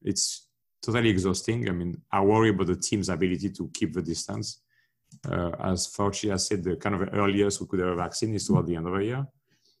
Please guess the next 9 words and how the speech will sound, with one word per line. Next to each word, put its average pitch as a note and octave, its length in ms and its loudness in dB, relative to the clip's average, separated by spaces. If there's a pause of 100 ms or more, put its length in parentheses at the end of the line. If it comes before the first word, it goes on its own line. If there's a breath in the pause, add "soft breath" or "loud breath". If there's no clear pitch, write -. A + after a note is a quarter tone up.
(240)
which F#2+ 260 0
if G#2+ 140 2
it G2 100 0
happens F#2+ 500 -2
will F#2 140 2
be F#2 220 2
kind F2 240 -4
of, E2 180 -6 (720)
uh, F2+ 260 -10